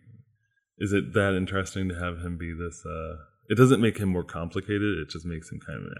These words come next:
asshole. At the end of the day, I don't feel like I, I gained insight into Professor Xavier as a character. I don't feel like I, um, learned about his motivations,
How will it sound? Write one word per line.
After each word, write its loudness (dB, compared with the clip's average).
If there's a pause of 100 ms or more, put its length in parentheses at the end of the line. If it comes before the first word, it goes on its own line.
asshole. -18 (680)
At -4
the 0
end 0
of -6
the -8
day, -10 (160)
I -10
don't -10
feel -10
like -8 (140)
I, -12
I -10
gained -12 (540)
insight 0
into -4
Professor -12
Xavier -4
as -8
a -10 (100)
character. -10
I -14
don't -20
feel -10
like -10 (200)
I, -14
um, -8 (920)
learned 4
about 0
his -10
motivations, -2